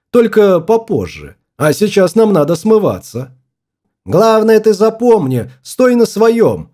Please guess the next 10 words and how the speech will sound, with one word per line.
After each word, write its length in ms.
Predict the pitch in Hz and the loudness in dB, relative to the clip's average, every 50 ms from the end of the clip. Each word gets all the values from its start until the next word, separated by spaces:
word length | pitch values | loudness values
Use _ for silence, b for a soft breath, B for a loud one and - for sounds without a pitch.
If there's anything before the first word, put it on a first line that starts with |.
| _ _ - | _ _ -2
Мы 160 | - 214 254 | 0 0 0
сюда 260 | 233 - 247 208 196 | 0 0 0 0 2
не 120 | 190 208 | 2 0
спускались 720 | 196 202 - 226 220 - - - 143 139 135 135 127 - b b b | -2 0 0 -2 -2 -2 0 0 0 2 2 0 -2 -6 b b b
и 120 | - 226 240 | -2 0 0
вообще 360 | 240 233 220 - - 160 147 | 2 2 0 0 0 -2 -2
тебя 280 | 143 151 151 185 220 | 0 0 0 2 2
сегодня 420 | 226 - 208 185 165 185 180 185 196 | 0 0 -2 -2 0 0 0 0 0
не 160 | 208 220 220 | 2 2 2
видели", 540 | 190 147 110 95 90 110 104 110 107 107 | 2 0 -2 -4 -4 -4 -2 -2 -4 -4